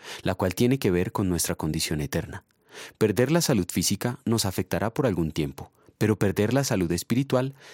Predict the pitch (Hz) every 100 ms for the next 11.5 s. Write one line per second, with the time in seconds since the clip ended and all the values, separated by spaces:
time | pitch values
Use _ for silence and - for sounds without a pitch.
0 | - 104 127 139 110 - 90 82 87 85
1 | - 104 80 - - - _ _ _ -
2 | - - _ _ _ _ _ _ - 131
3 | 151 160 151 180 143 113 131 131 - 85
4 | 80 95 - 92 87 101 80 82 117 -
5 | - - - 120 139 160 151 139 135 139
6 | - 104 - 117 101 110 - 90 87 104
7 | 123 95 82 78 76 90 82 80 - -
8 | - 71 71 - _ _ - - - -
9 | 95 95 90 90 - 147 107 110 - -
10 | - 117 139 135 95 98 110 101 - 87
11 | 92 - 76 -